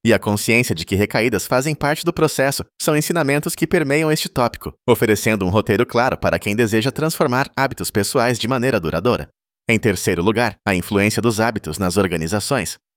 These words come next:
Duhigg expande o escopo do livro ao analisar o papel dos hábitos nas empresas e organizações. Nesta seção, ele apresenta exemplos emblemáticos, como a reestruturação da companhia Alcoa, nos Estados Unidos,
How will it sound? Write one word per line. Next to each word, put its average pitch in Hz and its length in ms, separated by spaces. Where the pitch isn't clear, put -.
Duhigg 113 560
expande 104 460
o 98 40
escopo 110 360
do 139 100
livro 110 360
ao 87 140
analisar 98 460
o 101 40
papel 117 340
dos 85 200
hábitos 110 360
nas 80 180
empresas 113 520
e 120 80
organizações. 82 800
Nesta 107 280
seção, 131 420
ele 98 140
apresenta 117 560
exemplos 90 480
emblemáticos, 101 720
como 101 240
a 87 60
reestruturação 107 880
da 120 80
companhia 101 480
Alcoa, 127 500
nos 98 160
Estados 92 380
Unidos, 117 380